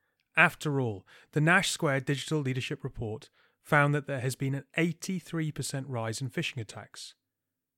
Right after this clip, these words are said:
But you've got to realise that user training on its own is never going to solve the problem. There is always someone in the business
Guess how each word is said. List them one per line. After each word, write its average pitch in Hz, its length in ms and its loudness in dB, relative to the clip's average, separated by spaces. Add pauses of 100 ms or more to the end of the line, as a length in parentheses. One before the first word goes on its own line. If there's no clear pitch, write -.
(160)
But 160 120 -4
you've 156 200 -4
got 202 280 6
to 196 120 0
realise 113 680 0 (280)
that 139 100 -8
user 156 260 0
training 147 380 0
on 131 100 -2
its 135 200 -6
own 139 300 0 (280)
is 160 180 -2
never 170 480 2
going 123 280 0
to 123 80 -6
solve 104 300 -6
the - 60 -12
problem. 113 460 -6 (760)
There 165 120 4
is 175 120 2 (100)
always 185 460 6
someone 147 380 0
in 139 60 0
the 135 100 0
business 120 480 -4